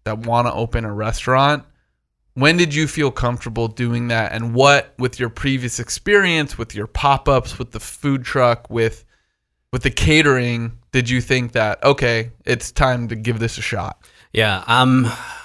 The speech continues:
Speaker 2: so the funny thing is, right, it's like, I don't feel like you're ever gonna be <laughs> ready to open
Speaker 1: Sure.
Speaker 2: a restaurant. If the opportunity had not presented itself,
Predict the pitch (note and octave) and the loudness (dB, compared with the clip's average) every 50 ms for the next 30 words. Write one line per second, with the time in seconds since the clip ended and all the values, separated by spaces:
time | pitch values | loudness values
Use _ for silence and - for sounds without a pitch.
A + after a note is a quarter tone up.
0 | - - - - - A2+ G#2+ G2+ G#2+ - B2+ B2 A#2+ G#2+ B2 A2 G2+ F#2 F2+ F#2 | -20 -10 -4 0 0 2 0 0 0 0 2 2 2 2 0 0 0 -2 -2 0
1 | F2+ F2+ G2+ G2+ G2 F#2+ - G2+ G2 - G2 A2+ C3 B2+ - A#2+ A#2 G#2+ - G#2 | 2 2 2 2 0 0 -2 -2 0 2 2 0 0 0 0 0 0 0 2 2
2 | G#2 F#2 F2+ F#2 F#2 F2+ E2 - F2 E2 D2+ D2+ E2 D#2 D2+ D#2 D#2+ - _ _ | 2 4 4 2 2 0 0 0 -2 -2 -2 0 -2 0 0 -2 -4 -8 _ _
3 | F#2+ F2+ E2+ E2+ - F#2 - - - - - C3 - - G#2+ F#2 F2+ F2 F2 - | 2 4 6 6 4 2 2 -2 -10 -6 0 2 2 4 4 4 2 2 2 2
4 | G#2 F#2+ - A2 G2 F2 E2+ E2+ D#2+ - - - F2 E2 E2 - A2 A2+ A2+ A2+ | 2 2 2 2 2 4 4 2 2 0 0 0 0 0 2 2 2 2 2 0
5 | - - - - - - - _ - A#2+ A#2 A2 G#2+ G#2 - - A#2 A#2+ - B2+ | -4 -16 -18 -18 -20 -20 -18 _ 0 2 4 4 4 2 4 2 2 2 2 0
6 | A#2 - - B2 A#2 A2 A2+ G2 G#2+ G2+ G2 F#2 F#2 F#2+ G#2 F2 F2+ F#2 F#2+ F#2 | -2 0 0 0 0 0 0 2 2 2 2 2 2 0 -2 0 2 2 2 2
7 | - - - F#2 F2 F2+ F2+ E2+ E2+ - - A#2 A#2 B2+ B2 - - C3 B2+ C3+ | 0 0 -2 -2 0 2 0 0 2 2 0 2 2 2 2 2 4 4 4 4
8 | C#3+ - - - | 2 0 -6 -12